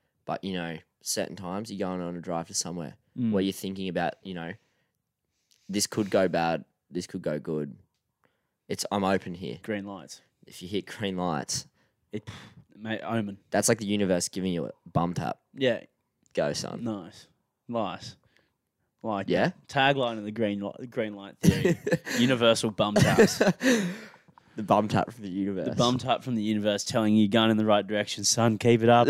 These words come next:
Speaker 1: <laughs>
Speaker 2: You're doing a good thing here.
Speaker 1: <laughs>
Speaker 2: Keep it up.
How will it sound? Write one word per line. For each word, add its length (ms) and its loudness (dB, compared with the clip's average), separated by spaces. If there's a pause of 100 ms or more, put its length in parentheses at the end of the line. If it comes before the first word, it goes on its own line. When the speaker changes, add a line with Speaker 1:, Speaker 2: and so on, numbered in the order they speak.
(460)
Speaker 1:
<laughs> 480 -20
Speaker 2:
You're 140 4
doing 220 10
a 80 8
good 180 6
thing 220 8
here. 440 8 (120)
Speaker 1:
<laughs> 420 -10
Speaker 2:
Keep 240 8
it 100 8
up. 340 8